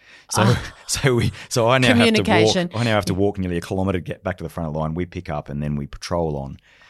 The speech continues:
Speaker 1: And we patrol
Speaker 2: So
Speaker 1: into
Speaker 2: how long had you been standing waiting while the goat herders were?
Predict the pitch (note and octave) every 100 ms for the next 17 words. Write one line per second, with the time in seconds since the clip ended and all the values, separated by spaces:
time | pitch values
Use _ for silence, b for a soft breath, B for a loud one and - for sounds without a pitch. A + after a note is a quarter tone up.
0 | b b G#2 A2+ B2 B2 - - A2 G2
1 | G2 G#3 B3 C4+ C4+ A#3+ F#3 F3+ F#3 E3+
2 | - - F3+ D#3+ D#3 D3+ D3+ D#3 C#3 C3
3 | B2+ C#3+ C#3+ - C3+ C3 C3 - B2